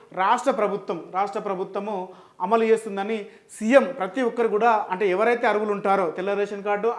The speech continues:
and ఆధార్ కార్డు అంటే below poverty line దగ్గర అంటే ఉన్న వాళ్ళందరూ కూడా,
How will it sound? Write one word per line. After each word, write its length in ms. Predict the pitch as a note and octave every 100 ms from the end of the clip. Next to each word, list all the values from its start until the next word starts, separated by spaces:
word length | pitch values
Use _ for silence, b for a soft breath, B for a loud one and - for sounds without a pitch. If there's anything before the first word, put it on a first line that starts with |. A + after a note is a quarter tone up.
| G3
and 200 | A#3 C#4+ D4 B B B
ఆధార్ 320 | F3+ G#3+ A#3+
కార్డు 180 | A3+ F#3
అంటే 140 | F#3
below 240 | F3 G3 A#3
poverty 400 | A#3 G#3+ G#3+ F#3+
line 200 | F#3+ F3+
దగ్గర 220 | F3+ F3+
అంటే 200 | E3+ F#3
ఉన్న 140 | F3
వాళ్ళందరూ 380 | F3+ F3 E3+ F3
కూడా, 320 | F3 F3 F3+